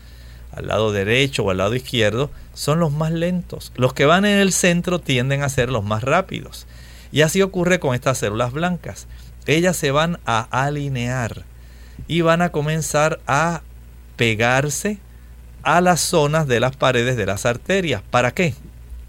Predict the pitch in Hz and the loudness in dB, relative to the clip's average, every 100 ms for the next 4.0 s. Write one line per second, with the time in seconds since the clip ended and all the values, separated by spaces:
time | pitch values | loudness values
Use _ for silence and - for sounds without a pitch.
0 | - - - - - - - 143 180 170 | -20 -20 -14 -14 -14 -18 -2 0 0 2
1 | 156 147 160 - 120 110 120 147 - - | 2 2 -2 0 -2 0 -2 -6 -10 -16
2 | - - - - - 113 131 151 131 113 | -20 -20 -20 -20 -2 0 0 -2 -2 -4
3 | - - 110 98 - - - - - | -6 -4 -4 -4 -8 -12 -14 -14 -14